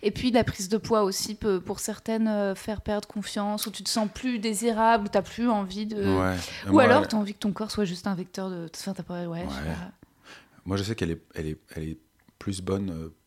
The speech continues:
Speaker 2: post-partum.
Speaker 1: Ah ouais, parce qu'elle a les seins grossis.
Speaker 2: Déjà,
Speaker 1: Ouais.
Speaker 2: et, et, et, et ouais, non, non, moi, je sais qu'elle était plus fine à chaque fois après ses
Speaker 1: Ah
Speaker 2: mais
Speaker 1: ouais,
Speaker 2: parce
Speaker 1: bah
Speaker 2: qu'elle
Speaker 1: oui,
Speaker 2: a,
Speaker 1: avec
Speaker 2: elle a
Speaker 1: les
Speaker 2: très peur de ça.
Speaker 1: allaitements. Ah ouais.
Speaker 2: En fait, je sais qu'elle, elle flippe de ça parce que, euh,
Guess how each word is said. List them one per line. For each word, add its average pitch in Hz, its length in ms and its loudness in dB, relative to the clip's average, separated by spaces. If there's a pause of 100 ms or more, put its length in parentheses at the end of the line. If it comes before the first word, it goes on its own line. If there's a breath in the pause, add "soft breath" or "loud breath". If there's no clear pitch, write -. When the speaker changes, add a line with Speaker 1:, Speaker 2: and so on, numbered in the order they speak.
(460)
Speaker 2:
post-partum. - 1000 -6
Speaker 1:
Ah 233 60 8
ouais, 302 120 10
parce 269 200 4
qu'elle 220 140 8
a 214 100 12
les 220 160 8
seins 226 240 6
grossis. 220 420 2 (500)
Speaker 2:
Déjà, 92 480 4
Speaker 1:
Ouais. 151 300 8
Speaker 2:
et, 92 220 2
et, 87 320 0 (100)
et, 85 60 -4 (380)
et 90 120 2
ouais, 117 140 6
non, 147 100 6
non, 143 140 6
moi, 120 140 8
je 107 60 -2
sais 110 120 -2
qu'elle 101 100 -2
était 90 160 -2
plus 110 140 -2
fine 139 340 -2
à - 60 -8
chaque - 180 0
fois 131 220 4
après - 200 -2
ses 92 580 -4
Speaker 1:
Ah - 140 8
Speaker 2:
mais - 80 12
Speaker 1:
ouais, - 120 12
Speaker 2:
parce 127 140 6
Speaker 1:
bah - 40 6
Speaker 2:
qu'elle - 120 10
Speaker 1:
oui, 127 100 12
Speaker 2:
a, - 20 12
Speaker 1:
avec 117 160 8
Speaker 2:
elle 113 60 6
a - 60 10
Speaker 1:
les - 40 8
Speaker 2:
très 123 140 8
peur 123 140 10
de - 40 6
ça. 269 160 8
Speaker 1:
allaitements. 277 220 8 (120)
Ah 240 120 2
ouais. 226 160 2 (160)
Speaker 2:
En 98 100 -2
fait, - 240 2 (300)
je 98 100 -2
sais 117 160 2
qu'elle, 95 200 4
elle 90 120 0
flippe 110 260 -2
de 101 120 0
ça 98 200 2
parce 87 200 -4
que, 82 200 0 (680 soft breath)
euh, 82 100 -2